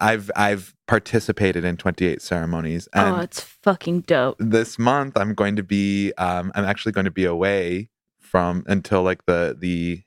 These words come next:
Speaker 1: eighteenth of February. So I'm gonna be doing another round of it.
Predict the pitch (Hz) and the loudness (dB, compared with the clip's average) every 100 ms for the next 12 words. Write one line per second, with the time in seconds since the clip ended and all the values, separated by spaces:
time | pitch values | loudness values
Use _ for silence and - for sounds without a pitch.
0 | - 90 - 104 - 92 - 90 110 90 | -4 -2 0 -2 -2 -2 -2 0 0 -2
1 | 71 98 113 - 95 - 87 90 90 90 | -4 -6 -8 -8 -6 0 0 2 0 -2
2 | 90 90 87 _ _ - 90 90 90 92 | -2 -2 -6 _ _ -4 -2 -2 0 0
3 | 90 87 85 82 85 85 120 98 92 92 | 0 -2 -2 0 0 -2 -2 0 0 0
4 | 92 85 82 | -4 -4 -6